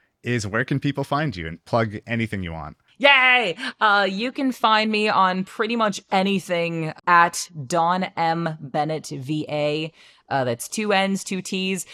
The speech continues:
Speaker 2: Don't forget the M, please, 'cause so many people do. Um, <laughs> there's another Dawn Bennett that voice acts,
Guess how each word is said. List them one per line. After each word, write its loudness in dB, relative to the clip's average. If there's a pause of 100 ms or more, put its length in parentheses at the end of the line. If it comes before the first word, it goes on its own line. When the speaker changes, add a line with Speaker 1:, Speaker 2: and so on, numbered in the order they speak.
(140)
Speaker 2:
Don't 0
forget 0
the -4
M, -2
please, -4
'cause -8 (300)
so -4
many 0
people 2
do. 4 (100)
Um, 6 (680)
<laughs> -4
there's 0
another 8
Dawn 8
Bennett 6
that 6
voice 4
acts, 4